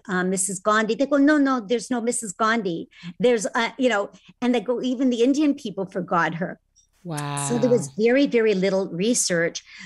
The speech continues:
Speaker 1: but I finally found a book which is under the genre of a hagiography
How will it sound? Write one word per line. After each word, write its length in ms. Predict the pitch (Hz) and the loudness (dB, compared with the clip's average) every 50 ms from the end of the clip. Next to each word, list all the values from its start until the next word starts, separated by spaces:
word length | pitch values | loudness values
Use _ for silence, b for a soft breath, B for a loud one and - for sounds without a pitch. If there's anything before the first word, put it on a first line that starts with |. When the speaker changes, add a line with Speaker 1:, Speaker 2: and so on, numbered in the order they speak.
| B - | B -4
Speaker 1:
but 100 | 220 202 | -2 0
I 100 | 208 208 | 0 0
finally 480 | 208 - 220 196 214 247 262 285 277 262 | 0 0 -2 0 2 4 4 4 4 2
found 340 | - 247 220 208 208 202 | 2 0 0 2 2 0
a 40 | 185 | 0
book 380 | 151 120 180 185 190 196 - - | 0 2 2 2 2 2 -2 -6
which 200 | 196 180 - - | -8 -6 -6 -6
is 160 | 190 180 - - _ | -6 -6 -6 -8 _
under 260 | - 190 202 185 196 190 | -2 0 0 0 0 0
the 140 | 202 190 | 0 0
genre 500 | 165 - 220 202 180 185 196 190 190 - - 196 | 0 0 0 0 2 2 2 0 -2 -2 -2 -4
of 260 | 175 175 170 147 190 | -2 -2 -2 -2 0
a 260 | 175 170 170 165 175 b b b b b - | 0 0 0 -2 -4 b b b b b -10
hagiography 1300 | - 208 220 226 240 196 175 202 196 175 175 180 185 165 - 180 175 165 160 - - 185 165 160 160 | -4 -2 0 0 0 -2 -2 -2 -2 0 0 0 -2 -2 -2 0 0 0 -2 -4 -4 -4 -4 -4 -4